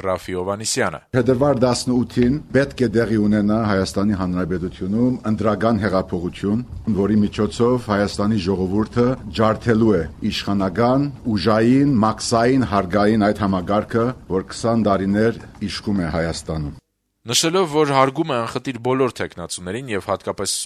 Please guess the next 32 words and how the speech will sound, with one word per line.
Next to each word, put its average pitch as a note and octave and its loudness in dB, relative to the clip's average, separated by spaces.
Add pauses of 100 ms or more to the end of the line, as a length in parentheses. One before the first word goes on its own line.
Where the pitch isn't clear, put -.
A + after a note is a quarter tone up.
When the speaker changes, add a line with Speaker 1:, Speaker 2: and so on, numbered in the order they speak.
Speaker 1:
Պարույր G2 -2
Հայրիկյանին F#2+ -6
ու E2+ -6
Հրանտ F2+ -6
Բագրատյանին, F2 -6
ովքեր F#2 -8
կանգնել F2+ -6
են F2 -12
մեր F2 -6
պետականության E2+ -10
ակունքներում, G2+ -10 (400)
Ռաֆի D3+ 2
Հովհաննիսյանը D3+ 0
հավելեց, B2+ 2 (100)
թե B2+ -4 (100)
սա D3 4
լինելու B2+ -4
է C#3 2 (180)
պայքար B2 0
երկու A2 -2
Հայաստանների B2+ -2
միջև, F#2+ -8 (160)
գործող C3 -2
դե G2+ 0
ֆակտո B2 2
Հայաստանի C#3+ -2
և B2+ -4
ապագա G#2 0 (440)
դե A2 0 (120)
յուրե A2 2
Հայաստանի G#2+ 0
միջև, C3+ 0